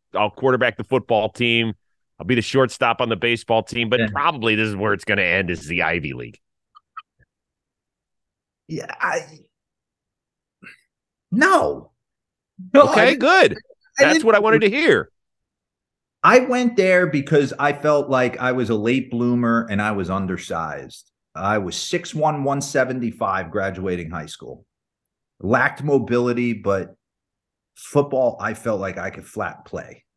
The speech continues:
Speaker 2: Like, I, I did. I had, oh, scholarships to some pretty good colleges to go as, as strictly a football player. And that's what I was leaning towards doing. And my, my, my dad was big on baseball.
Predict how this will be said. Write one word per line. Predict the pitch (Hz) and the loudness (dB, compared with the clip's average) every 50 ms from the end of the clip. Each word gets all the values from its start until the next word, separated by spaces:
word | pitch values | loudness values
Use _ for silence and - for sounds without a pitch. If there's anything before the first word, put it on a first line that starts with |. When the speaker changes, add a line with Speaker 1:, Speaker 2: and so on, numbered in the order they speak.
| _ _ _ - | _ _ _ -8
Speaker 2:
Like, | 82 80 - - | -8 -8 -8 -8
I, | 82 92 107 101 - - _ _ _ | -8 -8 -8 -8 -8 -16 _ _ _
I | 101 101 | -10 -8
did. | 95 95 135 117 - - - - _ _ _ _ _ _ _ _ _ _ _ _ _ _ _ _ | -4 -4 -4 -4 -4 -10 -16 -20 _ _ _ _ _ _ _ _ _ _ _ _ _ _ _ _
I | - 117 | -6 -2
had, | 117 139 143 139 - - | 0 0 0 -2 -2 -4
oh, | 139 135 - - - _ _ _ | -4 -4 -4 -8 -18 _ _ _
scholarships | - - - 139 135 135 139 139 135 - - 135 127 - - | -10 -2 0 2 2 2 2 -2 -2 -2 -6 -6 -6 -6 -10
to | 135 | -12
some | 123 - 135 135 | -10 -10 -10 -10
pretty | 139 - 143 135 127 | -4 -2 -2 -2 -2
good | 127 131 139 139 139 - - | -4 -4 -4 -4 -4 -8 -6
colleges | - 143 123 120 123 131 120 104 120 123 120 117 117 113 - - - _ _ _ _ _ _ _ | -4 -4 -2 -2 -2 -4 -4 -4 -4 -4 -4 -4 -4 -6 -10 -16 -20 _ _ _ _ _ _ _
to | - | -10
go | 110 107 127 127 127 123 | 0 4 4 4 6 4
as, | 123 120 113 110 - - | 2 0 -2 -4 -10 -6
as | 120 113 110 | -6 -6 -4
strictly | - - - 135 127 120 - 131 127 120 | -6 -6 -4 -2 -2 -2 -2 -4 -2 -2
a | 113 | -2
football | 113 - - 127 120 - 117 113 110 110 | -2 -2 -4 -4 -2 0 0 0 0 0
player. | - 117 110 107 107 104 101 104 104 104 101 - _ _ _ _ _ _ _ _ | -2 -2 0 0 2 2 2 0 -2 -2 -8 -16 _ _ _ _ _ _ _ _
And | - 104 107 104 104 101 98 98 98 95 95 90 - - _ _ _ _ _ _ _ _ _ _ _ _ _ _ _ _ _ _ _ _ _ - | -4 -2 -2 0 0 -2 -2 -2 -4 -4 -6 -6 -8 -10 _ _ _ _ _ _ _ _ _ _ _ _ _ _ _ _ _ _ _ _ _ 2
that's | 123 131 135 139 | 4 4 4 2
what | 147 143 | 2 4
I | 131 131 | 4 4
was | 123 120 113 101 | 4 2 0 0
leaning | 113 123 139 139 135 127 120 113 | 0 2 2 2 2 2 0 0
towards | 117 123 120 117 110 92 85 | 0 0 0 0 0 -2 -6
doing. | 80 131 143 143 123 110 98 95 95 | -2 2 2 4 4 2 0 -2 -2
And | 95 95 98 | -4 -4 -2
my, | 98 98 98 92 - | -2 -2 -4 -4 -6
my, | 101 98 98 101 | -6 -4 -2 -2
my | 92 92 98 98 92 | -2 -2 -2 -4 -4
dad | 87 117 127 135 147 139 123 98 | -4 -2 -2 0 0 -2 -2 -2
was | 98 98 87 | -4 -8 -10
big | - - 98 92 90 82 | -6 -6 -4 -4 -4 -4
on | 80 76 73 71 | -6 -8 -8 -10
baseball. | 73 73 69 - - - - - 95 - 92 - _ | -12 -14 -14 -16 -18 -18 -20 -20 -20 -20 -20 -20 _